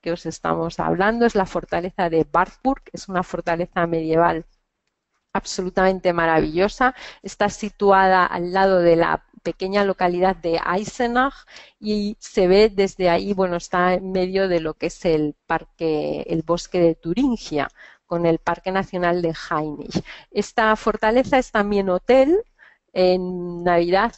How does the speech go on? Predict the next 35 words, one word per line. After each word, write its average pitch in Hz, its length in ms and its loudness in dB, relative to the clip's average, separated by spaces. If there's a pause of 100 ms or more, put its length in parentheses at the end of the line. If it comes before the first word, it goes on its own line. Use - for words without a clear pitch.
(120)
hay 185 260 2
un 196 100 -4
maravilloso 180 540 0
mercadillo 208 800 -2
que 226 140 -2
recorre 180 420 -4
toda 170 300 2
la 165 100 2
fortaleza. 196 960 -2
Es - 240 -6
un 214 100 -10
producto 202 500 -4
muy 185 180 -2
bonito 208 420 -2
también 180 320 -2
para 165 240 2
grupos. 226 600 -2 (300)
Veis 185 320 -2
aquí, 208 400 -4
bueno, 190 300 0
pues - 220 -10
una 170 200 0
de 170 60 -2
estas 170 440 -4
ventanas 196 440 -2
son 185 220 -4
el 175 160 0
restaurante 208 920 -2 (380)
de 180 140 4
lo 175 160 4
que 180 360 2
es, - 440 -10
eh, 156 640 2
el 175 200 2
hotel. 247 420 2